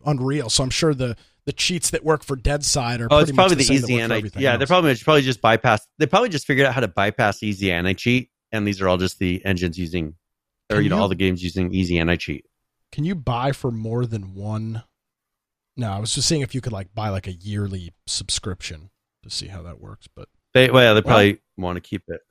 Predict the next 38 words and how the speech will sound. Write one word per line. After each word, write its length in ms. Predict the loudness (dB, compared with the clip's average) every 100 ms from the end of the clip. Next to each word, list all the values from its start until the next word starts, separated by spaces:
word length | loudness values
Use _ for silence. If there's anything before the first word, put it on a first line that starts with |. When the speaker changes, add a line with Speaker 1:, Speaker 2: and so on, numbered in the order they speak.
| -20
Speaker 2:
yeah, 200 | -18 -16 -16 -18 -12
month 220 | -10 -10
to 40 | -6
month. 260 | -6 -4
Speaker 1:
Monthly. 120 | -8
Damn. 340 | -4 0 0 -2 -2
Well, 280 | 0 0 -2 _ _ _ _ _ _ _ _ _ _ _ _ -4
they 220 | 0 2
obviously 560 | 2 2 2 2 2 0 -4 _ _ _ _ _ _ _ _ _ _ _ _ _ -4
don't 240 | -2 -2
care 320 | 0 0 0
'cause 220 | -2 -2
they're, 120 | 2 2 0
they're 100 | -2
still 360 | -2 0 0 2
selling 420 | 4 2 2 -4
them. 220 | -8 -6
So 240 | -4 -2 0
Speaker 2:
They're 80 |
still 280 | -2 2 4
up 180 | 4 4
and 100 | 0
selling. 300 | 2 2 4
I 80 | 4
mean, 100 | 4
you 60 |
gotta, 240 | 2 2 0 -8 -8
you 140 | -4
gotta 120 | -2 -2
afford 220 | 0 0
a 20 |
lawyer, 460 | 2 2 2 -2 -8
right? 260 | -4 -2 -2 -8
<laughs> 40 | -10 -10 _ _ -4 -2
Speaker 1:
The 140 | 2 2
Tarkov 720 | 0 0 2 2 4 6 6
one, 300 | 2 0 -2 -6 0
oh 580 | 4 6 8 6 4